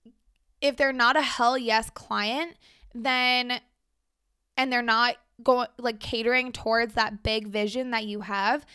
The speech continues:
then just, you can gently let them down. But really knowing the vision and where you see yourself and where you see the business is super helpful, or is, like,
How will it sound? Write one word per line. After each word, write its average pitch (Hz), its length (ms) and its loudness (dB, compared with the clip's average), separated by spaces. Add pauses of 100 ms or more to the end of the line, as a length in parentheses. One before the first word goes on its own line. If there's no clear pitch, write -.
(220)
then 247 480 0
just, 233 560 -2
you 233 180 -8
can 220 220 -8
gently 214 560 -4
let 214 360 -4
them 208 200 -10
down. 208 340 0
But 220 300 2
really 269 280 -2
knowing 226 800 0
the 208 80 -2
vision 269 580 0
and 220 220 -6
where 233 240 0
you 262 160 -2
see 247 160 -8
yourself 226 480 0
and 220 160 -6
where 214 140 -2
you 240 120 -4
see 226 200 -10
the 214 100 -4
business 214 640 -6 (560)
is 240 400 2
super 254 380 -2
helpful, 269 580 2 (320)
or 247 120 4
is, 226 280 0
like, 220 200 -2